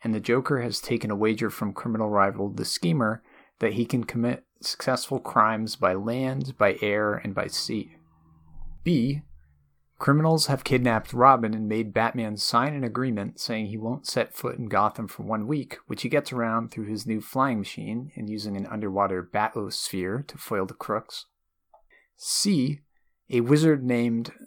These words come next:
Fangin has put a curse on Batman, preventing him from returning to the city of his birth unless he rescues the wizard's daughter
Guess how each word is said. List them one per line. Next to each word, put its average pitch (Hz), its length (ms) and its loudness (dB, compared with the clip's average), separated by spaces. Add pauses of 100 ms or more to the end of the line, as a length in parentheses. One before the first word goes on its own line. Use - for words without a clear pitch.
(180)
Fangin 123 760 2
has 123 200 -4
put - 160 -2
a 120 40 0
curse - 500 -4
on 113 160 2
Batman, 98 500 0
preventing 117 480 -4
him 120 200 -4
from 113 180 -8
returning 110 520 -4
to - 100 -14
the 101 100 -4
city 117 360 0
of 101 100 0
his 101 120 -4
birth 101 440 -2
unless 104 400 -4
he 113 100 -4
rescues 113 640 -2
the 110 80 -6
wizard's 113 480 -2
daughter 98 480 2